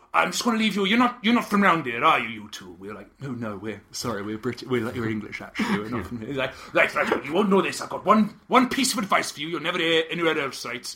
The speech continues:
Speaker 2: Right.
Speaker 1: Do you wanna know what a sheep's cunt looks like?" And we were like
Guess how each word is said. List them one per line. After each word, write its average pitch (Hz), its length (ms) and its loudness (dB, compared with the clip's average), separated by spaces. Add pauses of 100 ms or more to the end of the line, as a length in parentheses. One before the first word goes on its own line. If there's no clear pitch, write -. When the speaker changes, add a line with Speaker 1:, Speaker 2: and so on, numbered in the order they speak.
Speaker 2:
Right. 113 220 6 (220)
Speaker 1:
Do 220 80 0
you 226 60 6
wanna 247 140 8
know 233 400 6
what 180 140 -2
a - 20 -6
sheep's 202 400 -4
cunt 165 360 0
looks - 240 -8
like?" - 340 -14 (320)
And 117 100 -16
we 113 80 -10
were 107 60 -8
like 98 320 -12